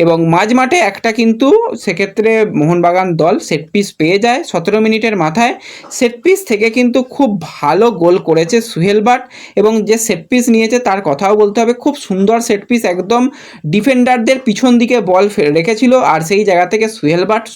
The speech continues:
নিঃসন্দেহে একজন ভালো মানের স্ট্রাইকার, সে কিন্তু ফিনিশ করে দিয়েছিল। ডিফেন্ডার বা গোলকিপার কারোরই কিছু করার ছিল না। তো মোহনবাগান কিন্তু প্রথম দিকেই এগিয়ে যায় এবং মার্কিংয়েরও মনে হয়েছিল ইস্টবেঙ্গলের একটুখানি ডিফেন্সের ভুল ছিল। এবং পরবর্তী সময় রোসল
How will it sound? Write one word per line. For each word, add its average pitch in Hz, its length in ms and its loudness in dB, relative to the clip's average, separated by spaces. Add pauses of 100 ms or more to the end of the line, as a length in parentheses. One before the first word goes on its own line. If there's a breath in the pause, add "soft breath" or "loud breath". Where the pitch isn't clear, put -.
(120)
নিঃসন্দেহে 202 520 0
একজন 202 200 0 (120)
ভালো 143 160 0 (100)
মানের 160 240 0
স্ট্রাইকার, 220 360 0 (340 loud breath)
সে 285 160 0
কিন্তু 269 180 2 (100)
ফিনিশ 226 300 2
করে 196 180 2
দিয়েছিল। 220 260 2 (140)
ডিফেন্ডার 202 460 0
বা 208 80 0 (100)
গোলকিপার 175 500 0
কারোরই 180 360 0
কিছু - 160 -2 (100)
করার 147 220 0 (100)
ছিল 135 140 0 (140)
না। 120 80 -4 (420 loud breath)
তো 202 140 2
মোহনবাগান 254 540 2
কিন্তু 254 200 2 (100)
প্রথম 220 220 2 (100)
দিকেই 214 220 0 (160)
এগিয়ে 180 320 2
যায় 247 140 0 (100)
এবং 175 120 4 (140)
মার্কিংয়েরও 247 600 2
মনে 214 180 0
হয়েছিল 247 280 2 (140)
ইস্টবেঙ্গলের 208 500 2
একটুখানি 220 300 -2 (100)
ডিফেন্সের 202 340 -2 (100)
ভুল 151 120 2 (120)
ছিল। 123 140 -2 (640 loud breath)
এবং 202 120 2 (120)
পরবর্তী 247 400 2
সময় 247 280 2 (120)
রোসল 247 260 2